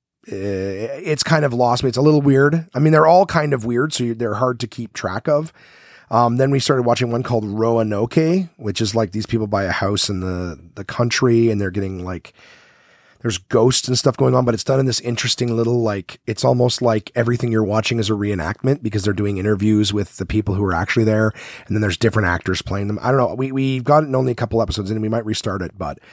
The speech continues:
I think Hotel and whatever. Then there's, like, season seven is Cult, season eight is Apocalypse, season nine is nineteen eighty-four,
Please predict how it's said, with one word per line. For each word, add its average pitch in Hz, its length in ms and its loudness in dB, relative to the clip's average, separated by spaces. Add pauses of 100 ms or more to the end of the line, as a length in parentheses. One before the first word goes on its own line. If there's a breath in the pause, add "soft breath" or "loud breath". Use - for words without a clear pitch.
(640 loud breath)
I 120 80 2
think 131 160 2
Hotel 117 720 2
and 95 560 -6 (420)
whatever. 104 460 -2
Then 139 140 4
there's, 127 180 4
like, 117 180 4
season 120 280 0
seven 101 240 0
is 82 100 -4
Cult, 190 440 2
season 101 640 -4
eight 113 240 -2
is 95 100 -4
Apocalypse, 127 640 2
season 107 320 -2
nine 104 260 -4
is 90 120 -6
nineteen 98 340 -8
eighty-four, 120 600 0